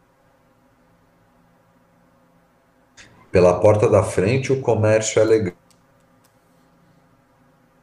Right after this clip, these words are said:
Os caras,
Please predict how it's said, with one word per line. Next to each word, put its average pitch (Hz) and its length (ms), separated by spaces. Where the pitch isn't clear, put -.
Os - 100
caras, - 640